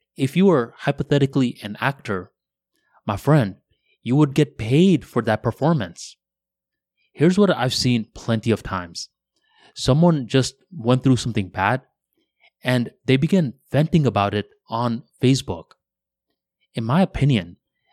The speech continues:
this is not a good look. And I'm over here speaking from experience. A few years back, there was this one guy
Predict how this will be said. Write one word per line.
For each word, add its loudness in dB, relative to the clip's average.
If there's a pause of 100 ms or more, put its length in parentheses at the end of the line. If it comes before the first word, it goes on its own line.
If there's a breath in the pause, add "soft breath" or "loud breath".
(160)
this 0
is -2
not -2
a -14
good -2 (160)
look. -2 (880)
And 0 (220)
I'm -2
over 2
here 6
speaking -6
from -10
experience. -6 (720)
A 2 (160)
few 4
years 4
back, -2 (600 soft breath)
there 0
was 2
this -2
one -2
guy -2